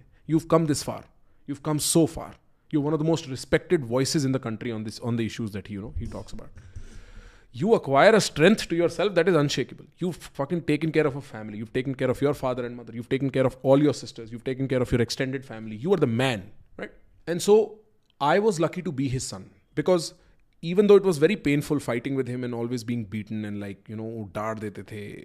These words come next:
उखाड़ देते थे, कहीं नहीं जाने देते थे, कुछ नहीं करने देते थे दोस्तों के साथ। ब्रो, मेरे को छह बजे के बाद घर से निकलना अलाउड नहीं था। मेरे को आठवीं, नौवीं तक तो साइकिल से अपनी गली से बाहर निकलना अलाउड नहीं था। और मेरा गली में तीसरा घर है, तो मैं तीन घर ही साइकिल चला पाता था। आठवीं, नौवीं तक। बहुत, बहुत इश्यूज रहे।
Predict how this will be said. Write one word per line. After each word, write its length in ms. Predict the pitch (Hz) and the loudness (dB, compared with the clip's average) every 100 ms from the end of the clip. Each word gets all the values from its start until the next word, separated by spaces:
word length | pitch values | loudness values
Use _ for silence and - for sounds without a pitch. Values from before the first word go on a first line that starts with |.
| - | -16
उखाड़ 360 | 98 110 110 107 | -16 -14 -12 -12
देते 220 | 104 95 | -12 -16
थे, 120 | 110 110 | -18 -10
कहीं 180 | 117 131 | -6 -4
नहीं 120 | 127 | -2
जाने 240 | 113 107 | -4 -4
देते 220 | 107 104 104 | -6 -8 -10
थे, 100 | 120 | -10
कुछ 200 | 139 - | -8 -6
नहीं 100 | 127 | -6
करने 240 | 113 107 104 | -6 -6 -8
देते 200 | 101 110 | -6 -6
थे 60 | |
दोस्तों 300 | 107 104 117 | -6 -6 -6
के 80 | 113 | -6
साथ। 140 | 117 | -6
ब्रो, 160 | 110 123 | -4 -4
मेरे 120 | 127 | -2
को 60 | 120 | -4
छह 240 | - 110 | -4 -4
बजे 140 | 117 117 | -2 0
के 60 | |
बाद 140 | 117 117 | 0 0
घर 120 | 104 | -2
से 120 | 120 | 0
निकलना 300 | 113 110 110 | 0 0 0
अलाउड 200 | 107 101 | -2 -4
नहीं 120 | 104 | -6
था। 200 | 110 110 - - - | -6 -8 -10 -14 -4
मेरे 140 | 127 | 0
को 140 | 131 - - | 0 0 2
आठवीं, 320 | 127 131 135 | 4 4 4
नौवीं 220 | 123 123 | 4 2
तक 80 | 120 | 0
तो 120 | 151 | -4
साइकिल 420 | - 117 117 131 | -2 -2 2 2
से 120 | 123 | 4
अपनी 200 | 143 143 | 2 2
गली 280 | 135 127 151 | 2 6 6
से 100 | 151 | 8
बाहर 180 | 123 113 | 6 4
निकलना 300 | 117 107 110 | 0 -2 -4
अलाउड 220 | 104 98 | -4 -6
नहीं 120 | 95 | -8
था। 160 | 92 104 - - | -12 -16 -18 -8
और 60 | 147 | 2
मेरा 180 | 156 165 | 4 4
गली 240 | 147 156 | 6 6
में 120 | 180 | 4
तीसरा 320 | 175 160 170 | 4 6 8
घर 140 | 151 127 | 8 6
है, 60 | |
तो 100 | 135 | 2
मैं 140 | 180 - | 0 0
तीन 220 | 185 190 | 4 8
घर 120 | 165 | 8
ही 60 | 185 | 8
साइकिल 260 | 170 160 | 6 6
चला 180 | 147 135 | 4 2
पाता 240 | 117 107 101 | 0 -4 -8
था। 260 | 101 - - - _ - - 156 | -10 -14 -20 -20 _ -20 2 10
आठवीं, 320 | 165 151 170 | 10 10 8
नौवीं 220 | 143 127 | 8 4
तक। 140 | - - - _ - _ - | -2 -12 -20 _ -20 _ 2
बहुत, 320 | 123 151 156 135 | 6 6 4 4
बहुत 280 | 113 143 | 4 6
इश्यूज 320 | 143 131 117 104 | 2 0 -2 -4
रहे। 160 | 117 | -12